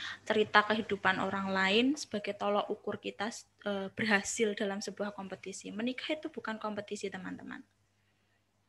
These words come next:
Nah, jadi silahkan sabar saja karena semua ada waktunya. Menikah sekarang atau nanti ada konsekuensinya. Semuanya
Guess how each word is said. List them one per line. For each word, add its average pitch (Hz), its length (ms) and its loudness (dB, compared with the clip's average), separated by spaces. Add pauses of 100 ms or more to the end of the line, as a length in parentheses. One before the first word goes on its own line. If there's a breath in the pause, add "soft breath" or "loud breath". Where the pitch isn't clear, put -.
(520)
Nah, - 160 -20 (880 loud breath)
jadi 285 560 -2 (800 loud breath)
silahkan 233 680 6 (120)
sabar 233 480 0
saja 214 720 6
karena 202 560 4
semua 226 400 2
ada - 240 2
waktunya. 254 720 2 (400 loud breath)
Menikah 233 400 4
sekarang 240 800 6
atau 214 320 4
nanti 202 640 2
ada 233 320 0
konsekuensinya. 202 1080 -8 (200)
Semuanya 208 800 0